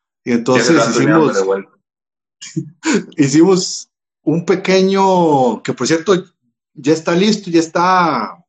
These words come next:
Speaker 1: ¿cómo puse? Ya, ya está renderizado, está solo exportar. Este, eh, vamos a ver.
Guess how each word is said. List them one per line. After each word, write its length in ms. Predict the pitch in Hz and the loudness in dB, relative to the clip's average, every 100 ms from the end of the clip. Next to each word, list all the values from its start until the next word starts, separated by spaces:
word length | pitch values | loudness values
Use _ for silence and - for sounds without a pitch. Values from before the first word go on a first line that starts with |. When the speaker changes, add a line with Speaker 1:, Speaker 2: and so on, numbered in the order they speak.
| _ | _
Speaker 1:
¿cómo 240 | - 156 156 | -8 -8 -4
puse? 400 | 185 202 196 151 | -4 -2 -4 -4
Ya, 140 | 117 | -2
ya 60 | 123 | -2
está 240 | - - | -4 -4
renderizado, 480 | 165 165 131 117 175 | 0 0 -2 -2 -2
está 100 | 170 | -2
solo 220 | 147 160 | -4 -2
exportar. 440 | 151 - - - 90 _ _ _ _ _ _ _ _ _ _ _ - | -2 -4 -14 -12 -14 _ _ _ _ _ _ _ _ _ _ _ -4
Este, 1000 | 117 113 127 113 110 110 104 101 101 90 _ _ _ _ _ _ _ _ - | -4 -2 0 2 2 2 0 0 -4 -8 _ _ _ _ _ _ _ _ -6
eh, 720 | 113 110 107 107 107 107 - _ _ _ _ - | -2 0 2 2 0 -2 -6 _ _ _ _ -6
vamos 240 | 139 156 | -6 -2
a 60 | 170 | 0
ver. 360 | 165 - - | 0 -2 -10